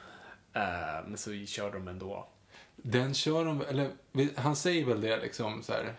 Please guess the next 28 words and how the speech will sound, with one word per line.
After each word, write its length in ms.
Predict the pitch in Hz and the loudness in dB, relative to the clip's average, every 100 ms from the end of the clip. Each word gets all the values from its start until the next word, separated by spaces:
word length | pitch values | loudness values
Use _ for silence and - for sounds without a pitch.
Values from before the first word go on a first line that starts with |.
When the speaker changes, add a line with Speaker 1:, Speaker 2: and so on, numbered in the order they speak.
| - - | -12 0
Speaker 2:
"Who 160 | 127 | 4
are 80 | 123 | 4
you, 220 | 123 110 | 2 2
Pussy? 340 | 139 - 107 - | 0 -2 -6 -4
Pussy 260 | 135 135 | -2 -2
Galore?" 380 | 123 117 113 - - | -2 -2 -2 -2 -4
Och 140 | 113 | -4
så 60 | 110 | 0
bara, 100 | 113 | 0
Speaker 1:
Mm. 120 | 117 135 - - | -2 -6 -6 -6
Speaker 2:
"I'm, 520 | - - - - 117 | -6 -6 -16 -8 -6
I 40 | |
must 220 | 104 - | -4 -2
be 60 | 131 | -2
dreaming." 440 | 110 135 127 131 123 | -2 -2 -2 0 4
Eller 140 | 127 | 6
vad 80 | 131 | 6
Speaker 1:
Ja, 40 | |
Speaker 2:
han 80 | 123 | 4
Speaker 1:
just 100 | 123 | 4
det. 60 | 135 | 2
Speaker 2:
säger. 200 | 113 110 | 2 0
Speaker 1:
"I 40 | - - - - | -4 -16 -8 0
Speaker 2:
Ja. 120 | 117 110 | 4 4
Speaker 1:
must 240 | - - | 2 -2
be 60 | - - | -8 -6
dreaming." 300 | - - - - - - - - - - - | -8 -8 -12 -18 -20 -18 -14 -10 -10 -10 0
Ja, 260 | 113 127 | 2 2